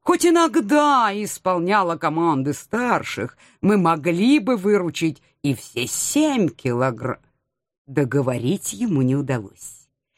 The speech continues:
В неостывшем эмоциональном порыве я страстно поцеловала котика в губки. Тот размяк и не подавал голоса до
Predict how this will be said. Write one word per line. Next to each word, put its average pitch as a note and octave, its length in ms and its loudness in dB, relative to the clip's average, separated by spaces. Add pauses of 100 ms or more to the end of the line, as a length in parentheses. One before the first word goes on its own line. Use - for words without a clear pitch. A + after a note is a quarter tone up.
(140)
В E3 160 2
неостывшем A3+ 1160 0
эмоциональном F3+ 1120 2
порыве C#3 800 -2 (240)
я F3 300 0
страстно D4+ 1000 0
поцеловала G3 960 0 (260)
котика D3+ 480 -4
в A2+ 160 -12
губки. - 500 -14 (720)
Тот A#3 220 2
размяк A3+ 760 2 (280)
и C4 100 6
не A#3 120 4
подавал D#3+ 400 0
голоса F#3+ 520 0
до D3+ 300 0